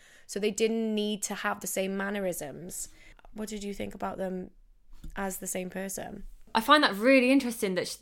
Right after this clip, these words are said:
Speaker 2: that they didn't work together at all, because I definitely didn't notice a, it, it, it definitely wasn't jarring, like, that fact. I wouldn't have known that at all, that they hadn't worked together and, um, yeah, didn't really know,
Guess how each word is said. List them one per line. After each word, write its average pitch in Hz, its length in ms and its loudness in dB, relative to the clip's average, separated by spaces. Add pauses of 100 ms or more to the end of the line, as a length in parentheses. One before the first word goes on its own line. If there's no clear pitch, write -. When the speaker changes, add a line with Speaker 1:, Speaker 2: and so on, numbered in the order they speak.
(160)
Speaker 2:
that - 140 2
they 196 100 2
didn't 196 260 -2
work 214 200 4
together 196 400 0
at 185 160 -2
all, 190 440 2
because 190 500 0 (560)
I 214 80 8
definitely 262 460 8
didn't 247 260 4
notice 240 600 6
a, 180 460 4 (1500)
it, - 180 2
it, 220 260 4
it 214 180 4
definitely 254 280 2
wasn't 220 260 2
jarring, 202 480 4
like, 175 160 -6
that 185 160 0
fact. - 180 4
I 190 80 6
wouldn't 208 200 2
have 175 100 -4
known 196 300 0
that 165 120 -4
at - 160 -8
all, 190 160 2
that 160 180 -4
they 170 140 0
hadn't 170 380 -4
worked 165 260 -2
together 160 480 -4
and, 160 260 -8 (460)
um, 165 420 -2
yeah, 170 180 2
didn't 170 240 -4
really 170 260 0
know, 165 260 -2